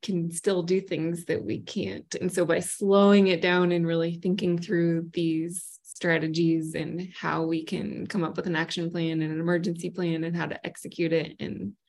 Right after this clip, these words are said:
reflect on what went well and what could go better, like, those are the conversations that are really gonna shift the functional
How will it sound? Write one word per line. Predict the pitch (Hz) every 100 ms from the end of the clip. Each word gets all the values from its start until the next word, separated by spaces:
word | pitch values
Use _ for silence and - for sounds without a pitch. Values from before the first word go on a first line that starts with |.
| _
reflect | - 175 175 170 175
on | 165
what | 165 -
went | - -
well | 170 165 165
and | 160
what | 175 -
could | 185
go | 175 165
better, | 170 160 160 165 170 - - -
like, | 180
those | 208 233 220
are | 202
the | 208
conversations | 208 180 180 180 175 170
that | 170 165
are | 170
really | 165 165
gonna | 165 165
shift | 170 - 160 170 - - _ _ _
the | 190
functional | 196 175 170 - 175 160